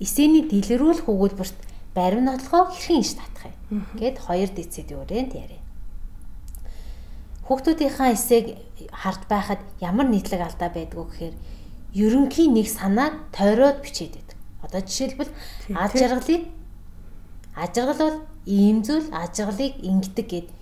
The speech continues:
Speaker 1: ерөнхийд нь л аз жаргалыг тодорхойлоод байдгаас биш. Миний хувьд аз жаргал, бусдын хувьд аз жаргал ийм
Speaker 2: Мгм.
Speaker 1: гэд нөгөө баримт жишээг татахтай их одоо маруухан байдаг. Тийм учраас
Speaker 2: Мгм.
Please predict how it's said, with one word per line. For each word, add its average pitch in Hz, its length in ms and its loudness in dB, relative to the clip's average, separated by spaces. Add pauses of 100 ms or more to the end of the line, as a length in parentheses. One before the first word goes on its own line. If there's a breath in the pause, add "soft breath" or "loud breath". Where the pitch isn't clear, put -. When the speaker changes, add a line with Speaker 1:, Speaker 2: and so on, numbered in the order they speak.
(200 soft breath)
Speaker 1:
ерөнхийд 277 480 6
нь 415 160 8
л 392 80 4
аз 185 200 0
жаргалыг 185 360 -2
тодорхойлоод 170 560 -10
байдгаас 269 480 -2
биш. 294 120 -2 (920 soft breath)
Миний 247 280 8
хувьд 240 200 6
аз - 320 -8
жаргал, 160 320 -12 (160)
бусдын - 480 4
хувьд 208 160 0
аз - 160 -12
жаргал 170 320 -10 (560)
ийм 190 280 4
Speaker 2:
Мгм. 190 80 -2
Speaker 1:
гэд 170 160 -4 (240)
нөгөө - 160 -8
баримт 190 320 0
жишээг - 280 -4 (280 loud breath)
татахтай - 480 -4
их - 80 -12 (840 soft breath)
одоо 156 280 -2 (120)
маруухан 185 480 4
байдаг. - 300 -14 (220)
Тийм 262 180 0
учраас 269 380 -2
Speaker 2:
Мгм. 196 120 -12